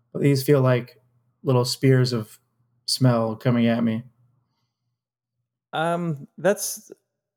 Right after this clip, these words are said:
Speaker 2: that's
Speaker 1: They're,
Speaker 2: an
Speaker 1: they, I
Speaker 2: interesting
Speaker 1: can
Speaker 2: description, I guess, of,
Speaker 1: <laughs> I
Speaker 2: of
Speaker 1: don't
Speaker 2: what you're,
Speaker 1: know.
Speaker 2: <laughs> of the way you're
Speaker 1: They're,
Speaker 2: smelling.
Speaker 1: <laughs> they're, they're really, uh, the, the, the scents, the different scents are all very pronounced. Like, they're not, they're not melding together in my nose.
Speaker 2: There's a s-,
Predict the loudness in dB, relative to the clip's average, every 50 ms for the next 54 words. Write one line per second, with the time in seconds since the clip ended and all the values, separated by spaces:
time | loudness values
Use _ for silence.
0 | _ -2 2 4 4 4 4 4 4 2 4 4 4 4 4 4 2 2 2 0
1 | 0 2 2 2 2 2 2 4 4 6 6 6 6 6 6 8 6 6 6 6
2 | 6 6 6 6 6 6 6 6 6 4 4 4 6 6 6 4 4 2 2 2
3 | 6 8 10 10 10 10 10 8 6 6 4 6 6 8 8 8 6 4 0 -2
4 | -2 -2 -2 0 0 2 0 0 -2 -4 _ 0 2 4 6 4 4 2 2 2
5 | 2 2 4 4 2 0 0 0 2 2 4 4 4 4 4 4 2 0 0 -2
6 | -4 -8 _ _ _ _ _ _ _ _ _ _ _ _ 2 2 2 0 -2 -2
7 | -2 -2 -2 -4 -4 -2 0 0 0 2 4 4 4 4 2 -4 -6 -2 0 0
8 | 0 0 0 0 0 2 4 4 4 4 2 -2 -6 -2 0 2 2 4 2 0
9 | 0 2 2 2 4 4 4 2 2 2 2 0 -2 -2 -2 0 0 0 0 -2
10 | -4 -6 -8 -12 -14 -14 -8 -4 -2 -2 -2 0 0 0 0 2 0 0 0 0
11 | 2 2 2 2 2 2 0 0 0 0 0 0 0 0 0 -2 -4 -4 -6 -4
12 | -2 -2 -2 -2 -2 -2 -2 -2 -2 -2 -2 -2 -2 -4 -6 -6 -8 -10 -14 -16
13 | _ _ _ _ _ -6 -4 -4 -4 -4 -6 -8 -10 -12 -14 _ -20 -20 -20